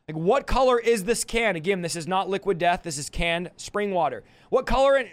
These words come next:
It's blue, but you're like, "Oh, it's red." You lie for no reason. Compulsive lying. You're just, you don't even know why you steal things. "I stole a pack of Tic Tacs and I have money. Why am I stealing Tic Tacs?"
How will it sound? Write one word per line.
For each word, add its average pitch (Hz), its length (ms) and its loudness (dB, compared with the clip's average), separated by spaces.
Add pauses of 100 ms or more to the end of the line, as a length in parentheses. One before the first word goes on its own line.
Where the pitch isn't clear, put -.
(100)
It's 170 160 -8
blue, 240 500 4
but 185 120 -4
you're 202 100 0
like, 185 180 -2
"Oh, 220 160 4
it's 208 120 -4
red." 180 280 2
You 208 200 0
lie 269 280 4
for 277 160 0
no 277 140 2
reason. 285 680 2 (680)
Compulsive 285 580 2
lying. 262 640 2
You're 196 100 -6
just, 233 240 -4
you 226 120 -4
don't 294 100 2
even 285 120 0
know 277 80 4
why 269 200 4
you 226 160 0
steal 269 320 0
things. 208 320 -4 (260)
"I 202 120 2
stole 262 260 2
a 254 60 2
pack 247 240 0
of 233 80 -8
Tic 254 180 -4
Tacs 247 320 0
and 214 100 -2
I 233 100 2
have 233 200 0
money. 247 320 0
Why 208 240 2
am 240 100 -2
I 247 100 0
stealing 247 340 -4
Tic 240 200 -2
Tacs?" 196 360 -2